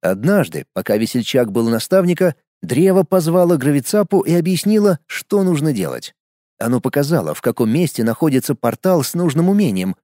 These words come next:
которое обязательно пригодится новому хозяину. Красная панда следила за действиями защитника.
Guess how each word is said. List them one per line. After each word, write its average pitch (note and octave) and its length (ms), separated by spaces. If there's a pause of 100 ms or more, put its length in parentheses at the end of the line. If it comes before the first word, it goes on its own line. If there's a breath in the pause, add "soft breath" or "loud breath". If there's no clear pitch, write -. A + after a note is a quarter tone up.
которое A#2 380
обязательно C#3 600
пригодится F#3 680
новому B2 500
хозяину. F2 680 (1040)
Красная A2+ 420
панда D3 380
следила C#3+ 480
за D3 160
действиями D3 520
защитника. C#3 760